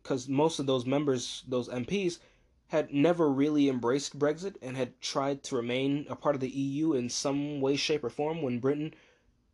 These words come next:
should have been exploring its many new options.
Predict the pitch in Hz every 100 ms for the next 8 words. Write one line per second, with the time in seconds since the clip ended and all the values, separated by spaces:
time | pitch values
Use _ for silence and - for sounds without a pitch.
0 | _ - - - 262 349 226 208 185 -
1 | 190 202 233 143 139 143 147 - - 147
2 | 156 170 165 170 170 214 - - - -
3 | -